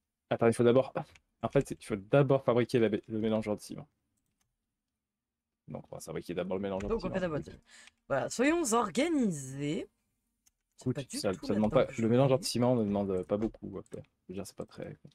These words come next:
Speaker 1: Cinquante bois raffinés, je suis sûr que je les ai en plus.
Speaker 2: Ça,
Speaker 1: Ah,
Speaker 2: c'est
Speaker 1: non,
Speaker 2: toi
Speaker 1: on a
Speaker 2: qui
Speaker 1: dû
Speaker 2: le
Speaker 1: crafter
Speaker 2: dis.
Speaker 1: quelque chose. On a
Speaker 2: Bah,
Speaker 1: dû
Speaker 2: t'as fait
Speaker 1: crafter
Speaker 2: tes
Speaker 1: un truc,
Speaker 2: portes ?
Speaker 1: mais là.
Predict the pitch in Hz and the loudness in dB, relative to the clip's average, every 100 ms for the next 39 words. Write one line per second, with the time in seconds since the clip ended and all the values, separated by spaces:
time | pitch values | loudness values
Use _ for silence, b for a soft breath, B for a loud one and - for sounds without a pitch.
0 | _ _ _ _ _ _ _ _ - 104 | _ _ _ _ _ _ _ _ -12 -10
1 | 101 104 98 90 95 - 95 98 - - | -6 -6 0 0 0 -4 -6 -6 -6 -10
2 | - - 95 - 82 85 92 90 - 90 | -10 -6 -6 -4 -4 -2 -4 -6 -12 -12
3 | - - _ _ _ _ _ _ _ _ | -14 -20 _ _ _ _ _ _ _ _
4 | _ _ _ _ _ - - - 113 143 | _ _ _ _ _ -8 -8 -8 -12 -8
5 | 95 - - 127 190 151 110 - 110 - | -10 -8 -4 -4 -4 -4 -4 -2 -4 -4
6 | _ _ _ _ _ _ _ _ _ _ | _ _ _ _ _ _ _ _ _ _
7 | - 120 165 - 147 151 143 110 131 104 | -10 -10 -6 -4 -4 -6 -6 -2 -2 -2
8 | 98 87 | -6 -6